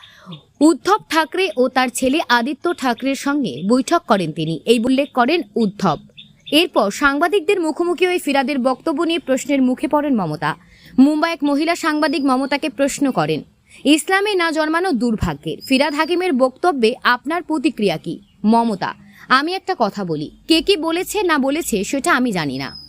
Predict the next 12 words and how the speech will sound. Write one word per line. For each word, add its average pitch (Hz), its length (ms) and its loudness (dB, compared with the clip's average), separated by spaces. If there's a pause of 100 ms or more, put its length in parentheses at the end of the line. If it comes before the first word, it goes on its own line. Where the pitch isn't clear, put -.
(120)
উনি 285 240 4
রাজ্যের 196 440 -2
মন্ত্রী।" 151 400 -10 (500)
মমতা, 262 520 2 (600)
"তাকে 302 340 2
কি 359 260 0
যায় 208 260 0
আসে? 160 320 -4 (800)
ও 320 160 6
নিজের 349 360 0
ওপিনিয়ন 381 500 0
বলেছে। 170 420 -6